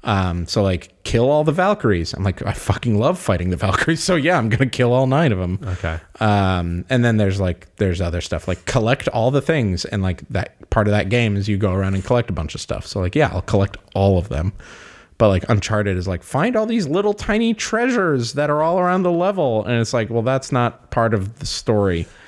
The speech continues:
Speaker 2: Did I tell you that I started watching that?
Speaker 1: What? The movie?
Speaker 2: Uncharted.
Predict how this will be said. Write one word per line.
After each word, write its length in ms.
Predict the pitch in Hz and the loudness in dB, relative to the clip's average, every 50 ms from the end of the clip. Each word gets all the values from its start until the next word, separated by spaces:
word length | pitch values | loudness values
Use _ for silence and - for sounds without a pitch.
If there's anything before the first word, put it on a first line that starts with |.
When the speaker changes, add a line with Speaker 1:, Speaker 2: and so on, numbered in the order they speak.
| - - - - | -20 -20 -10 -8
Speaker 2:
Did 120 | - 117 | -6 -4
I 240 | 98 113 110 123 139 | 0 2 2 2 2
tell 380 | 131 - - - 117 117 117 | 2 0 2 2 4 4 4
you 140 | 113 110 107 | 4 4 4
that 120 | 98 101 95 | 4 4 4
I 140 | 98 101 | 4 4
started 400 | 98 - - - 104 98 92 87 85 | 2 2 0 0 0 0 0 0 0
watching 380 | 85 85 87 82 - 92 92 | 0 0 0 0 0 0 0
that? 400 | 92 92 95 98 - - - - _ _ _ | 2 2 2 0 -2 -4 -10 -20 _ _ _
Speaker 1:
What? 300 | - 110 95 85 - - _ _ _ | -2 0 0 -2 -4 -8 _ _ _
The 140 | - 120 156 | -2 0 2
movie? 340 | 143 143 123 120 139 151 160 - - | 2 2 2 2 2 2 0 -2 -4
Speaker 2:
Uncharted. 580 | - 98 87 82 - 90 85 82 85 92 92 90 | -4 -4 -4 -2 -2 -2 -2 -2 -2 -4 -4 -4